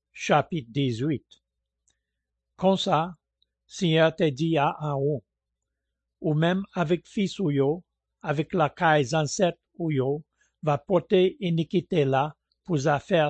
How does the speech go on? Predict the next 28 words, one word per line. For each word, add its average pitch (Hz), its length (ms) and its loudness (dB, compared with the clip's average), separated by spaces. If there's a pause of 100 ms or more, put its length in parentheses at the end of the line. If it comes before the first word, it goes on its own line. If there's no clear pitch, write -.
sanktiyè, 139 600 -4 (760)
e 156 80 0
nou 160 160 2
menm 180 320 0 (160)
avèk 156 240 -2
fis 196 400 -4
nou 151 80 0
yo, 135 200 0 (440)
va 156 160 -2
pote 180 400 -2
inikite 170 720 -2
la 143 220 2 (420)
konn 156 400 -2
prèt. - 560 -4 (1500)
Mennen 190 320 4
avò 175 240 4 (160)
osi 185 300 -2 (260)
frè 196 240 6
nou 156 160 0
yo, 139 240 -2 (320)
tribi 196 320 0
Levi 135 400 2
a, 160 140 -2 (580)
tribi 175 320 2
papa 165 480 0
zansèt 156 560 -2
ou 139 160 -4
a, 165 80 -6